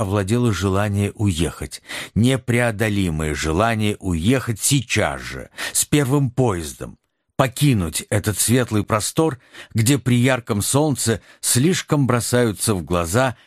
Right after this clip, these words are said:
неизгладимые следы, оставленные горем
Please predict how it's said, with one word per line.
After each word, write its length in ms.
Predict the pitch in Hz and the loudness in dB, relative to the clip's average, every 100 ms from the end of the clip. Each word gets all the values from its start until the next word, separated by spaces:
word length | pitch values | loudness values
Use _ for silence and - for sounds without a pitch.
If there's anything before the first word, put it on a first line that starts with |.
| _ | _
неизгладимые 1040 | 107 120 90 76 98 92 85 120 104 98 | 2 2 0 -2 0 0 2 2 2 2
следы, 720 | 85 - 90 80 73 80 67 - _ _ | 0 0 0 0 0 0 -2 -8 _ _
оставленные 880 | 101 92 - 98 85 76 76 76 76 | -4 -2 -2 -2 -2 -2 -2 -2 -2
горем 540 | 71 80 139 131 120 | 0 0 2 2 -2